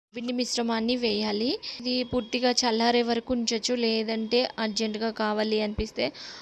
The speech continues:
ఒక హాఫ్ అన్ అవర్ పాటు ఫ్రిడ్జ్లో పెట్టుకున్నట్లయితే గట్టిపడుతుంది. బయట ఉంచినట్లయితే ఒక వన్ అవర్లో ఇది పూర్తిగా చల్లబడి మనకి రాగి ముద్దలా వస్తుంది. ఇందులో పైన నెయ్యి వేసుకొని ఒక వన్ అవర్ తర్వాత ఈ విధంగా నాకు రాగి ముద్ద అనేది వచ్చేసిందండి.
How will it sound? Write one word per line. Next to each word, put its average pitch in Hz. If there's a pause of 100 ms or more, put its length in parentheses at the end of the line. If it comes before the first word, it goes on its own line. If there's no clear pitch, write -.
(120)
ఒక 226
హాఫ్ 233
అన్ 226
అవర్ 220
పాటు 220
ఫ్రిడ్జ్లో 220
పెట్టుకున్నట్లయితే 214
గట్టిపడుతుంది. 202 (160)
బయట 226
ఉంచినట్లయితే 226 (140)
ఒక 247
వన్ 240 (100)
అవర్లో 220 (200)
ఇది 226
పూర్తిగా 214 (100)
చల్లబడి 220 (440)
మనకి 233 (280)
రాగి 220
ముద్దలా 220
వస్తుంది. 226
ఇందులో 233
పైన 208
నెయ్యి 214
వేసుకొని 220 (600)
ఒక 233
వన్ 233
అవర్ 233
తర్వాత 226 (220)
ఈ 240 (120)
విధంగా 226
నాకు 226 (280)
రాగి 220
ముద్ద 214
అనేది 220
వచ్చేసిందండి. 214